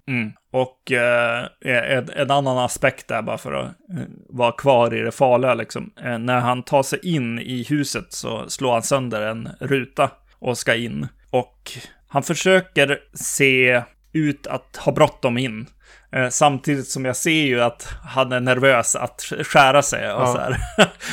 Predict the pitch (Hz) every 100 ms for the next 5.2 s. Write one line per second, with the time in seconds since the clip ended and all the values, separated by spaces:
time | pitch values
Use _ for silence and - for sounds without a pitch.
0 | 170 143 131 131 127 143 131 127 131 -
1 | 147 127 113 123 135 151 143 120 - -
2 | 131 131 - - - 131 127 - 147 143
3 | 135 - - 135 131 117 143 - - 135
4 | 120 135 135 _ 135 117 - - 135 131
5 | -